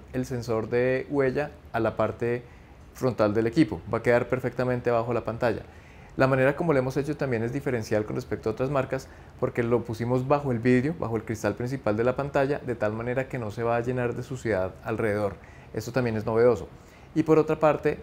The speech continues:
hemos incorporado varias funcionalidades para que aquellas personas que no quieran tener las tres, los tres elementos de navegación propios de Android, que es la tecla de home, la tecla de atrás o la tecla de mirar las tareas,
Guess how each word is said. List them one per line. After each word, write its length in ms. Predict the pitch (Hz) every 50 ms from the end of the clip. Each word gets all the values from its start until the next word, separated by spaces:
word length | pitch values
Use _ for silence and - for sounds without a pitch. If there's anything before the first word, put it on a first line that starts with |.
| - - -
hemos 220 | 127 120 120 135
incorporado 580 | 147 139 156 139 139 - 131 123 110 104 98 -
varias 280 | 107 110 117 123 123
funcionalidades 680 | - 143 143 - 151 151 147 147 151 151 139 139 135 135
para 240 | - - 123 120 -
que 180 | - 110 107 - -
aquellas 380 | - - - 104 107 113 113
personas 540 | - - 143 139 131 123 117 117 113 113 - - - - - - - - - - - -
que 300 | - 127 127 120 107 - - - - - - - -
no 240 | 127 120 127 123 117
quieran 300 | - 147 147 151 156 156
tener 400 | 160 147 131 120 113 - - 110
las 320 | 113 110 110 107 - -
tres, 520 | - - 127 120 120 120 120 117 117 - - - - - - - -
los 120 | 127 117
tres 180 | - 123 123 120
elementos 380 | 139 143 135 123 - 139 131 147
de 80 | 147
navegación 500 | 143 139 135 127 110 110 107 117 110 110
propios 340 | 107 120 120 - 135 131 139
de 120 | 143 139
Android, 240 | 131 127 120 139 143
que 160 | - - 117
es 100 | 104 98
la 100 | 95 95
tecla 340 | - - 113 107 - 120 127
de 80 | 127 117 -
home, 260 | 127 139 139 135 127
la 120 | 117 110
tecla 240 | - 104 - - 117
de 60 | 117 120
atrás 420 | 120 - 127 127 123 127 127 - - - - - - -
o 80 | 120 113
la 80 | 107
tecla 280 | - - 107 - 120 120
de 60 | 127
mirar 200 | 127 113 110 110
las 160 | 117 120 -
tareas, 360 | - 147 139 135 135 139 -